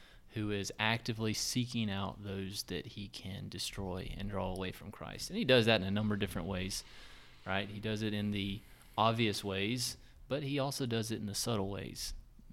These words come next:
Things like making us too busy, or, uh, in the student world, you know, uh, making our times with Jesus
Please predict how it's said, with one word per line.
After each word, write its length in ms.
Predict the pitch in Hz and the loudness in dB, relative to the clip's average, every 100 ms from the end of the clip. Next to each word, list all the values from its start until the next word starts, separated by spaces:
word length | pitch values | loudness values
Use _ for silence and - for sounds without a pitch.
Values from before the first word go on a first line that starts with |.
| - | -6
Things 320 | 98 104 - | -4 -4 -2
like 180 | 92 98 | -2 0
making 320 | 98 98 104 | 0 0 -2
us 160 | 98 | -2
too 160 | - 107 | -2 -4
busy, 460 | 101 95 - - - 107 | -2 -2 -2 -6 -6 -4
or, 380 | 107 95 90 - - - - - | -4 -2 -2 -4 -6 -16 -20 -16
uh, 60 | - - - | -6 -4 4
in 140 | 117 | 6
the 40 | |
student 340 | 113 - 156 110 | 8 10 10 10
world, 420 | 101 107 113 113 | 8 8 8 4
you 120 | 113 | 2
know, 280 | 98 98 113 - - - - - | 4 4 2 -2 -10 -10 -12 -12
uh, 360 | 98 95 95 95 | -4 -2 -2 -2
making 540 | 95 101 110 117 120 110 | 0 4 6 6 6 4
our 460 | 107 110 107 104 - | 6 6 6 4 0
times 360 | - 107 117 107 | 2 4 4 4
with 140 | 107 | 2
Jesus 640 | - 110 107 95 87 - | 4 4 6 4 4 0